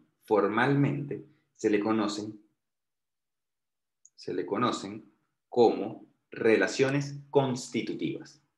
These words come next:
¿sí? Entonces, cuando uno habla, estos son sinónimos, relación de formación, tensión de formación es lo mismo que relación constitutiva, pero formalmente se le llama relación constitutiva.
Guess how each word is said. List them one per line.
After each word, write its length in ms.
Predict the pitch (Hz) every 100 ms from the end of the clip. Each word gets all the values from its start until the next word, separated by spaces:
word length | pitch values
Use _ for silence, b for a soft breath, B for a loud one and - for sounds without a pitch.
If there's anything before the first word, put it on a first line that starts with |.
| _
¿sí? 140 | _ 143
Entonces, 540 | - - _ 104 113
cuando 220 | 107 107
uno 160 | 127 147
habla, 500 | 131 104 - - _ _ -
estos 200 | 104 127
son 140 | 143
sinónimos, 520 | 143 117 82 76 -
relación 640 | 110 101 - 117 107 101 - _ _
de 160 | 98 104
formación, 840 | - 101 98 - 165 190 202 - _ _ _ _ _ _ _ _ _ - _
tensión 380 | - 104 110 110
de 80 | 117
formación 720 | 120 101 95 - 170 180 - _ _ -
es 160 | 104
lo 120 | 110 117
mismo 420 | 117 113 117 -
que 140 | 110
relación 540 | 107 101 - 110 104 104
constitutiva, 840 | 110 104 - 87 80 - 139 -
pero 140 | - 87
formalmente 560 | 95 92 98 107 107
se 120 | 110 107
le 80 |
llama 240 | 87 87 95
relación 420 | 95 87 - 80
constitutiva. 560 | 85 - 85 - -